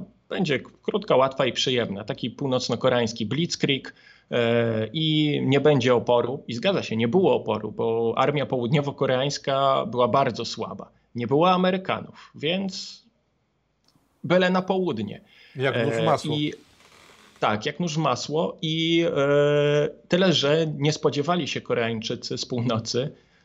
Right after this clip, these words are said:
Speaker 1: E, i wydaje się, że też, e, i Sowieci, i Chińczycy, że tak szybko zdecydowanie zareagują Stany Zjednoczone.
Speaker 2: Jednak.
Speaker 1: Bo Stany Zjednoczone jednak szybko zrozumiały,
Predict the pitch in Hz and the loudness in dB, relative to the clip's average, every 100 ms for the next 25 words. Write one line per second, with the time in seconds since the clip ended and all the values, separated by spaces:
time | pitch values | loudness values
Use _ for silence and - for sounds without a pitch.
0 | _ - 107 107 - 127 160 180 208 190 | _ -2 2 2 0 2 4 4 2 0
1 | 160 147 - 156 - - - 120 113 110 | -2 -2 2 2 2 -4 -4 -2 -2 0
2 | 107 104 - - 127 113 101 - 110 110 | -2 -4 -2 0 0 0 -6 -6 -6 -6
3 | - - 156 147 113 - - 143 147 123 | -6 -6 -4 -2 -2 -4 -4 -6 -6 -2
4 | 110 135 135 156 147 - - 196 - - | 2 2 0 -4 -2 -2 0 -2 -2 -2
5 | 123 123 143 - 127 120 135 147 139 131 | -2 0 -4 -2 -2 0 0 0 0 0
6 | 127 120 113 135 120 - 127 117 113 117 | 2 0 0 -2 -2 -2 -2 -2 -4 -4
7 | 117 117 113 107 - 117 143 135 104 127 | -4 -4 -6 -8 -10 -4 0 0 0 -2
8 | - 190 151 151 147 139 - 151 - 135 | 2 0 2 -2 -2 -4 -6 -8 -6 0
9 | 185 180 175 160 - 185 185 165 131 139 | 2 2 0 0 -2 -4 -2 -2 0 -2
10 | 127 139 135 135 127 151 | -2 -2 2 2 4 0